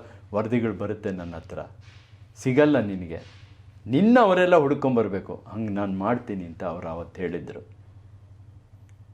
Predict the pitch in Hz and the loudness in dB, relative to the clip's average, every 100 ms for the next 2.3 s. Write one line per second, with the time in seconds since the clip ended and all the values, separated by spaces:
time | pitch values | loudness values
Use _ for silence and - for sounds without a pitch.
0 | - - - - - 98 117 120 127 131 | -20 -20 -20 -20 -14 -6 -4 0 4 4
1 | 113 104 95 90 87 87 87 95 95 95 | 4 0 -2 -4 -8 -12 -12 -12 -10 -12
2 | 90 78 80 | -12 -14 -16